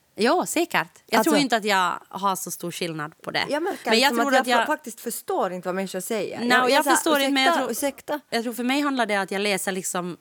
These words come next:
Speaker 1: ansiktsuttryck.
Speaker 2: Ja, ja.
Speaker 1: Jag läser inte så mycket från läpparna, utan
Speaker 2: Nej.
Speaker 1: jag, för oftast liksom så läser jag bara vad, alltså kroppsspråk och ansiktsuttryck.
Speaker 2: Ja,
Speaker 1: Och det
Speaker 2: ja.
Speaker 1: försvinner ju liksom jättemycket. Så
Speaker 2: Ja.
Speaker 1: jag, så jag liksom... Alltså jag, jag förstår att
Speaker 2: Ja.
Speaker 1: för vissa så kanske det blir liksom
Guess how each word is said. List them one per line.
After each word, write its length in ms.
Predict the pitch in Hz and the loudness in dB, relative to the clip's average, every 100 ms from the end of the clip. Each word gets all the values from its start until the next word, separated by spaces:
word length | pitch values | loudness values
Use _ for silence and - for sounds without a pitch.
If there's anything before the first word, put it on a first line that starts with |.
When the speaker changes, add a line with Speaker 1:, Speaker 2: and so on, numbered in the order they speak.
| - | -2
Speaker 1:
ansiktsuttryck. 1000 | 220 185 165 - 240 240 196 180 - - | -2 -2 -6 -2 2 4 2 0 -6 -4
Speaker 2:
Ja, 60 | 208 | 2
ja. 180 | 190 175 | 2 2
Speaker 1:
Jag 100 | 220 | 2
läser 240 | 226 226 | 2 0
inte 200 | 226 233 | -2 -2
så 60 | 214 | -4
mycket 240 | 208 196 | -4 -4
från 140 | 202 202 | 0 0
läpparna, 340 | 247 - 185 | 0 -2 -4
utan 140 | 180 | 2
Speaker 2:
Nej. 100 | 202 | 4
Speaker 1:
jag, 160 | 190 190 170 - - | 4 2 -4 -16 -4
för 100 | 208 | -2
oftast 360 | 214 - 208 | -2 -4 -4
liksom 240 | 202 202 185 | -4 -4 -2
så 80 | 190 | 0
läser 280 | 185 180 | 0 0
jag 60 | 180 | -2
bara 220 | 180 175 | 0 -2
vad, 220 | 170 165 101 - 64 | -2 -4 -6 -10 -8
alltså 180 | 180 196 | -6 -4
kroppsspråk 600 | 233 233 - - 175 185 | -2 -4 -4 -6 -2 0
och 60 | |
ansiktsuttryck. 680 | 185 165 214 202 170 180 165 | 0 0 2 2 0 -4 -10
Speaker 2:
Ja, 40 | 170 | -2
Speaker 1:
Och 40 | |
det 60 | 196 | 2
Speaker 2:
ja. 120 | 226 | 4
Speaker 1:
försvinner 320 | 214 233 208 | 4 2 0
ju 120 | 185 175 | -2 -2
liksom 300 | 180 175 180 160 | -4 -4 -4 -4
jättemycket. 1500 | 202 - 156 175 - - - - - - - 185 - 170 - - | -4 -4 -10 -10 -12 -20 -20 -20 -20 -16 -4 -4 -4 -8 -8 0
Så 100 | 240 | 4
Speaker 2:
Ja. 80 | 220 | 4
Speaker 1:
jag, 180 | 220 185 - _ - | 4 -4 -14 _ -4
så 120 | 220 | 0
jag 100 | 247 | 0
liksom... 440 | 277 254 233 196 - - - _ - | -2 -4 -6 -8 -14 -20 -20 _ -8
Alltså 300 | - 185 190 | -4 -2 -2
jag, 480 | 208 240 240 202 135 87 87 73 | 0 2 0 -2 -6 -16 -18 -14
jag 260 | 95 202 202 | -6 -6 -4
förstår 420 | 196 - 214 101 | -6 -6 -6 -6
att 460 | 196 _ _ 196 202 | -8 _ _ 2 4
Speaker 2:
Ja. 260 | 202 214 | 4 2
Speaker 1:
för 80 | 214 | 0
vissa 380 | 220 208 - 180 | -2 -2 -2 -4
så 120 | 180 | -4
kanske 280 | 180 165 180 | -4 -6 -6
det 80 | 180 | -6
blir 240 | 202 208 | -4 -4
liksom 400 | 175 - 165 170 | -4 -6 -10 -12